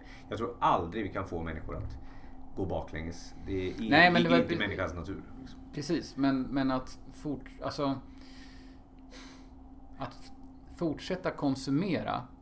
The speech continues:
Speaker 2: och att liksom, även om man gör det miljömedvetet, så
Speaker 1: Mm.
Speaker 2: blir det fortfarande, är det en nödvändig konsumtion? Eller att ska man, kommer vi att börja konsumera mer cirkulärt?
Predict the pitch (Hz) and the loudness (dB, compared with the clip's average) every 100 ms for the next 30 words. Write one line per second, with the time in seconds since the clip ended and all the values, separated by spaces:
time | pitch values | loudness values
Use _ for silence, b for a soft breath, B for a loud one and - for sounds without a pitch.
0 | - 117 - 110 113 113 113 131 147 165 | -2 -2 0 -2 -2 -2 4 4 4 4
1 | 156 123 110 113 120 139 117 120 120 190 | 6 6 4 4 4 4 4 2 0 0
2 | 170 - - - - - 123 110 107 104 | -2 -2 -12 -14 -10 -2 0 2 2 -2
3 | 117 - 107 104 - 110 104 104 107 120 | -6 0 0 0 0 2 2 0 0 0
4 | 104 110 143 170 156 139 143 127 123 107 | 0 0 0 0 -2 -2 -4 -4 -2 -6
5 | - 104 107 - 117 110 107 117 110 98 | -6 -8 -8 -4 -2 0 0 0 0 0
6 | 127 123 123 117 117 123 117 110 120 113 | 0 2 4 2 4 4 4 4 0 0
7 | 110 110 107 104 101 - 107 104 107 107 | 0 2 0 -2 -4 -4 -4 -4 0 2
8 | 98 - - - | 2 -4 -12 -8